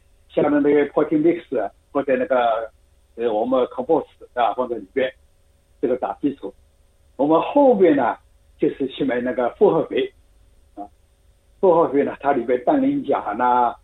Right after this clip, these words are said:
这大的元素啊、微量元素它都，都有的。那可以，我根据这个需要呢，就每两个星期呢，就加些下去。啊，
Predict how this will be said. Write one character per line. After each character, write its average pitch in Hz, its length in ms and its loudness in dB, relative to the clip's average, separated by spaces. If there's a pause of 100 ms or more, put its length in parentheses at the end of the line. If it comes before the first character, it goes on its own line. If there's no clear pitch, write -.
(200)
这 147 100 0
大 147 180 2
的 135 120 2
元 131 280 0
素 139 160 2
啊、 131 380 2
微 156 220 2
量 143 140 2
元 120 140 -2
素 127 160 -4
它 - 160 -12
都， 165 140 -6
都 247 180 2
有 151 140 0 (100)
的。 107 160 -10 (680)
那 151 180 2
可 - 240 -4
以， 143 120 4
我 120 260 0
根 165 200 0
据 143 100 -6
这 143 60 -2
个 131 80 -6
需 - 220 -4
要 156 140 4
呢， 104 200 -2 (440)
就 135 160 -2
每 139 200 2
两 113 160 -2 (120)
个 139 140 0 (520)
星 165 280 -2
期 147 100 0
呢， 113 160 0 (520)
就 120 120 -2
加 139 300 0
些 - 220 -6
下 - 140 -6
去。 - 180 -16 (1000)
啊， - 140 -14